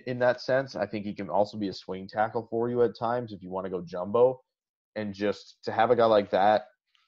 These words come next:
you know, after bringing in a guy like Clyde Edwards-Helaire,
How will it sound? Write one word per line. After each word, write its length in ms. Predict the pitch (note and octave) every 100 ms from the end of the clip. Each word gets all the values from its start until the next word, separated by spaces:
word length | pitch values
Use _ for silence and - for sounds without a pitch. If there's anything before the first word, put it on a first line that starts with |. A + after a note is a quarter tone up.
| _ _
you 120 | - G#2+
know, 120 | G2
after 200 | F#2+ F#2+
bringing 240 | F#2 G2 G2
in 80 |
a 20 | G2
guy 120 | F#2
like 160 | F#2
Clyde 240 | - F2+ F#2
Edwards-Helaire, 720 | F2+ F2 E2+ F#2 A2 G#2+ G#2